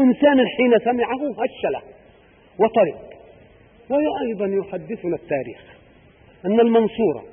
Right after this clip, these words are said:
خليفة العباسي حينما بويع بالخلافة دخل عليه مقاتل بن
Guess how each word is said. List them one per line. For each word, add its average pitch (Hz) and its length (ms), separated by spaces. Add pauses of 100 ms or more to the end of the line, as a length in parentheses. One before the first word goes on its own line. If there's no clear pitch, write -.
(540)
خليفة 196 280
العباسي 127 500 (380)
حينما 190 400 (360)
بويع 202 380
بالخلافة 202 500 (760)
دخل 208 300
عليه 175 420
مقاتل 165 520
بن 143 140